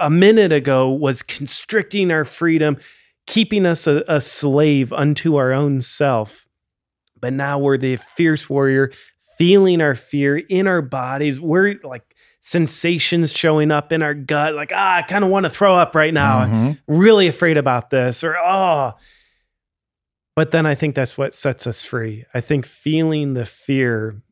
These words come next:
Speaker 1: and sometimes taking action anyway, and sometimes feeling the fear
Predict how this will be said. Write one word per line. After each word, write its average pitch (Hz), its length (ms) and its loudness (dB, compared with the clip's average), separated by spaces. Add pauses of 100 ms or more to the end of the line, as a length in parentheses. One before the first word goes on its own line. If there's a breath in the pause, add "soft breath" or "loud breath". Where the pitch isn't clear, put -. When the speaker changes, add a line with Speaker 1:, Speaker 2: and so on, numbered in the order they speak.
(240)
Speaker 1:
and 156 180 0
sometimes 175 460 2
taking 160 300 0
action 143 320 -2
anyway, 123 500 -2 (280 soft breath)
and 143 140 -2
sometimes 160 600 -2
feeling 147 420 0
the 127 120 -2
fear 139 560 -2